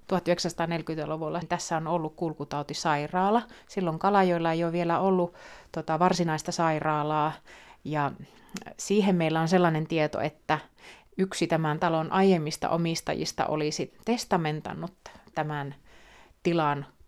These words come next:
Kalajoen silloisen kunnan käyttöön sairaalatarkoituksiin, mutta siitäkään ei ole ihan varmaa tietoa, että miten se on mennyt. Mut tosiaan silloin tuhat yhdeksänsataaneljäkymmentäluvulla tässä on ollut kulkutautisairaala, jossa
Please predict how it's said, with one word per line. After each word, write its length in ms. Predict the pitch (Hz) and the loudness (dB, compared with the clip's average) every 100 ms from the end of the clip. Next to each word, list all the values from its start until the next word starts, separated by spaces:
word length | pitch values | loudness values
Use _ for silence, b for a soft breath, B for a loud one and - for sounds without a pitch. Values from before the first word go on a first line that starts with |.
| - | -6
Kalajoen 680 | 175 170 160 151 151 - 147 | 0 2 2 0 -2 -8 -14
silloisen 520 | - 175 165 156 160 156 - _ | -8 -4 -4 -4 -6 -8 -12 _
kunnan 520 | 180 175 180 226 233 - - - | 0 2 6 6 6 0 -10 2
käyttöön 640 | 202 190 - - 165 156 | 4 4 0 -2 0 0
sairaalatarkoituksiin, 1600 | - 190 175 160 151 156 175 160 147 147 147 - - 156 139 160 - B B B B B | 2 4 4 2 -2 0 0 0 -2 -6 -8 -8 -6 -4 -6 -8 -12 B B B B B
mutta 360 | 165 160 - 156 - - | -14 -8 -4 -4 -4 -12
siitäkään 440 | - 165 151 151 | -6 -6 -4 -2
ei 60 | 151 | -2
ole 80 | 170 | -2
ihan 220 | 165 147 | 0 0
varmaa 360 | 147 143 139 | -2 -2 -8
tietoa, 260 | 139 151 143 | -8 -8 -8
että 140 | 143 | -10
miten 240 | 151 143 147 | -8 -8 -8
se 80 | 147 | -8
on 60 | |
mennyt. 460 | 151 160 147 165 190 - _ b b b | -6 -6 -4 -6 -6 -10 _ b b b
Mut 180 | 330 - | -14 -4
tosiaan 320 | 180 175 170 | -2 0 -2
silloin 180 | 175 175 | -2 -4
tuhat 220 | 185 190 | -4 -2
yhdeksänsataaneljäkymmentäluvulla 1040 | 220 - - 180 196 196 175 175 170 170 | -2 -2 -2 2 2 0 -2 -2 -2 -2
tässä 240 | 185 175 156 | -2 -4 -2
on 60 | |
ollut 240 | 185 226 226 | 0 2 2
kulkutautisairaala, 1120 | 233 233 196 190 185 180 202 190 175 170 160 | 0 0 2 2 2 2 4 4 4 2 0
jossa 360 | 165 - 175 | -2 -4 -6